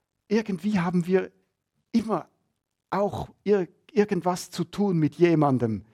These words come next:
dem wir so pastoral dienen können. Ich habe mich sehr gefreut über, über Margret, die sich um diesen Maika kümmert. Ihren Nachbarsjungen.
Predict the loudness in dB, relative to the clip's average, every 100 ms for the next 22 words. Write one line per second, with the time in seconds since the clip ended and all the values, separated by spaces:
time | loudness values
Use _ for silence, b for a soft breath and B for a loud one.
0 | b 2 4 4 2 2 0 b b b
1 | -4 0 0 -2 b b _ -6 -4 -6
2 | -6 -6 -6 -6 -6 -6 -8 -10 -10 -10
3 | -18 _ _ _ _ _ _ _ _ _
4 | _ _ _ _ _ -10 -8 -4 -2 -2
5 | -2 2 2 2 0 0 0 B B -2
6 | 0 0 0 -2 -2 -4 -4 -6 -6 -8
7 | -2 0 0 B B -2 0 -2 -2 -4
8 | -2 -2 0 -2 -6 -2 -2 0 -2 -4
9 | -12 -20 _ _ _ _ _ _ _ _
10 | _ _ _ _ _ _ _ _ _ _
11 | _ _ _ _ _ _ -8 -4 -4 -4
12 | -6 -4 -4 -4 -2 0 0 -2